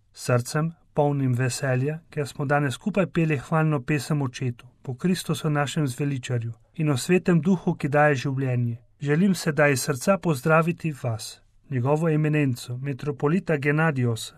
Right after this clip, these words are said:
predstavnika ekumenskega patriarhata, njegovo milost Bernarda Entahoturija, osebnega predstavnika kanterberijskega nadškofa v Rimu,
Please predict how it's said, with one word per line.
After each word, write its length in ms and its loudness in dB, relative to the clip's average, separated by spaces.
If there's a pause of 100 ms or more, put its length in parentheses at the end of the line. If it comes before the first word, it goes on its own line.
predstavnika 800 0
ekumenskega 760 -2
patriarhata, 920 -4 (560)
njegovo 460 2
milost 580 2
Bernarda 640 0
Entahoturija, 1000 -2 (200)
osebnega 580 -2
predstavnika 760 0
kanterberijskega 1000 -2
nadškofa 560 -4
v 120 0
Rimu, 300 -4